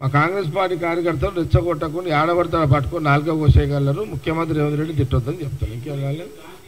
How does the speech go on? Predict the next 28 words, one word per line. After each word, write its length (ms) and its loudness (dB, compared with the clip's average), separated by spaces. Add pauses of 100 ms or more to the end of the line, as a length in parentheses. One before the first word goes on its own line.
(540)
ఇప్పుడు 200 2
అది 180 2
కాంగ్రెస్ 540 4
పార్టీ, 220 4
అది 440 0
కాంగ్రెస్ 460 2
పార్టీ 240 4
పంచాయతీ 360 -2
కాదు 280 0
కదా, 180 -2 (300)
అది 200 -4
బీఆర్ఎస్ 500 4
పంచాయతీ 440 2
కదా, 220 -2 (280)
అది 100 2
బీఆర్ఎస్ 440 4
వాళ్ళ 140 6
పంచాయతీ 500 4
కదా. 180 4
అది 340 2 (100)
మా 140 4
పార్టీ 340 4
నాయకులు 400 4
అయితేనేమో 540 0 (280)
అట్లా 180 -2 (120)
చెయ్యరు, 320 4 (600)
చిల్లరగా 320 4
చెయ్యరు. 440 4